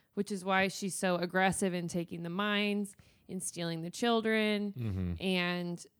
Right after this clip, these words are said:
Speaker 1: making all these moves, 'cause she knows she only has a few years left before she dies.
Speaker 2: Yeah, she's got, she's united the tribes right now, and, but she knows that they cannot stay together if they don't have her to bind them together.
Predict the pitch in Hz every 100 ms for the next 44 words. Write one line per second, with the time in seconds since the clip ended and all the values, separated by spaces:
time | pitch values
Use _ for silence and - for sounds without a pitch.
0 | - 214 208 214 196 180 180 185 220 214
1 | 180 175 - 208 - 208 202 190 - 185
2 | 180 180 170 165 - 196 180 175 165 -
3 | 170 170 165 - 190 170 175 156 170 160
4 | 165 - 101 85 85 - 110 117 98 95
5 | - - 123 131 117 113 104 101 104 92
6 | - 95 95 98 101 101 104 110 110 -
7 | _ _ _ _ - 101 95 90 85 85
8 | 82 - _ _ _ 101 - - 104 101
9 | 98 98 - 95 87 - 92 90 - 98
10 | 90 85 85 - - 92 85 85 85 87
11 | 82 82 - _ _ 90 - 90 92 80
12 | 82 85 82 - - 107 101 92 87 -
13 | 85 85 85 85 80 80 85 80 78 78